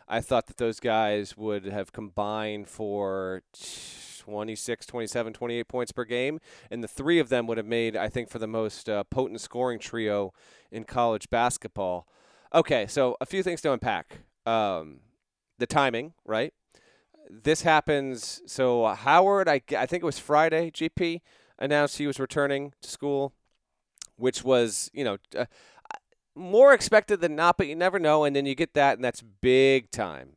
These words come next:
So then these guys leave, and y-, y-, I, I, I haven't poked around on this yet. Um, between watching my kids, being sick, and prepping for this podcast, I just haven't, uh,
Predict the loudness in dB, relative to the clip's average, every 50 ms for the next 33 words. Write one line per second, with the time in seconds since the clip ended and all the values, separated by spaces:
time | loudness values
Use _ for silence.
0 | _ _ -12 -2 4 6 6 6 6 4 2 -4 _ _ _ _ _ _ _ _
1 | _ _ _ _ _ _ _ _ -20 -14 -4 0 2 2 2 0 0 0 -2 -2
2 | 0 2 2 4 4 4 2 -2 -6 -6 -6 -6 -6 -6 -4 -4 -4 -2 -4 -4
3 | -8 -10 -10 -12 -12 -14 -16 -18 -20 -20 -20 _ _ -20 -18 -14 -12 -10 -6 -4
4 | -2 -2 0 0 2 0 0 0 -2 -2 -2 -2 -2 0 2 2 2 2 0 -4
5 | -2 0 -2 -2 -2 0 0 0 2 2 0 -2 -2 -2 -4 -6 -6 -4 -2 0
6 | 0 -2 -4 _ _ _ _ _ _ -6 -4 -4 -4 -4 -6 -8 -12 -14 -18 -14
7 | -10 -8 -6 -4 -2 -4 -4 -4 -6 -12 -8 -6 -4 -6 -6 -6 -8 -10 -10 -10
8 | -8 -6 -6 -6 -6 -8 -10 -12 -10 -8 -6 -6 -6 -8 -10 -18 -18 -18 -10 -6
9 | -4 -4 -4 -4 -6 -8 -8 -8 -10 -12 -14 -12 -10 -10 -10 -10 -12 -14 -10 -10
10 | -8 -8 -10